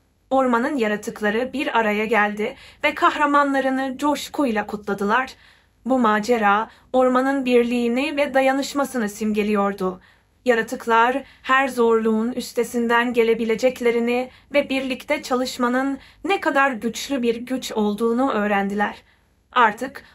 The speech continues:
ormanlarına daha da büyük bir sevgi ve saygıyla bakıyorlardı.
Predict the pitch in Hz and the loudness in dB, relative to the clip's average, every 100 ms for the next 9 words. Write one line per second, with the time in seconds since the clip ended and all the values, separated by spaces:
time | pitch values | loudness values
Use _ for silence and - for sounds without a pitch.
0 | - 247 240 240 247 240 240 254 254 233 | 0 2 4 4 2 0 0 -2 -2 -2
1 | 220 294 302 254 233 302 - 233 226 - | 0 0 -2 -2 -2 -4 -4 -4 -4 -4
2 | 269 254 - 285 254 254 262 240 226 269 | -2 -2 -4 -4 -2 -2 0 0 0 -2
3 | 220 196 190 - 196 196 202 208 - | -2 -2 -4 -2 0 0 0 -2 -4